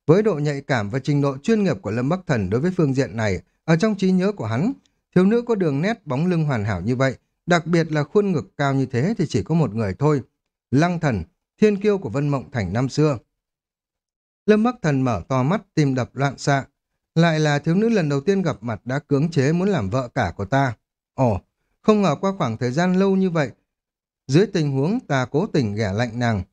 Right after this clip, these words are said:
nàng vẫn còn nhớ mãi ta mà không quên đến vậy. Chết tiệt, ta đây không có chỗ nào mà không có mị lực cả. Ngươi không sao chứ?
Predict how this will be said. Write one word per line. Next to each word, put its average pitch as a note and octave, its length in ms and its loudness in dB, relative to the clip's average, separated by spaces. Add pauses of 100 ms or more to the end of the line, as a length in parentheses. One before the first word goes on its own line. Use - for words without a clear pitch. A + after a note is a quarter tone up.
nàng D#3 260 2
vẫn G#3 160 -2
còn A2 220 -2
nhớ A#2+ 160 0
mãi E3 220 0
ta D3 240 0
mà G#2+ 180 -2
không C3+ 200 -2
quên C3+ 220 0
đến E3 160 -2
vậy. D#3+ 180 -2 (420)
Chết A#3 240 0
tiệt, B2 180 -2 (380)
ta D#3+ 100 4
đây D3 400 0
không F#3+ 160 2
có G#3+ 100 0
chỗ A3+ 160 -4
nào C3+ 280 -2
mà F#2+ 180 -6
không C#3+ 200 -2
có F#3+ 80 0
mị F#3 160 4
lực B2 300 -8
cả. A2+ 220 -2 (720)
Ngươi D3+ 180 4
không D3 180 -6
sao C3 200 -4
chứ? A3+ 180 0